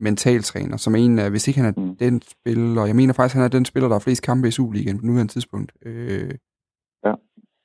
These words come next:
Speaker 1: så er der folk som Thomas Augustinussen har været inde omkring som træner også. Øh,
Speaker 2: Ja.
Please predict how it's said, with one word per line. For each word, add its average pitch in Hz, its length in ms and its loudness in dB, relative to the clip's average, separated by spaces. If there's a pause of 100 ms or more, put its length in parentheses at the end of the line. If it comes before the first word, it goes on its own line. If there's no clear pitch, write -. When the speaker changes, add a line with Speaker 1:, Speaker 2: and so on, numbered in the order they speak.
Speaker 1:
så - 120 2
er 131 60 4
der 120 240 2
folk 139 160 0
som 123 120 -6
Thomas 120 260 -2
Augustinussen 135 540 2
har 117 60 2
været 117 80 2
inde 123 80 4
omkring 123 280 0
som 113 100 -2
træner 127 300 0
også. 113 380 -2
Øh, 101 200 0
Speaker 2:
Ja. 110 140 6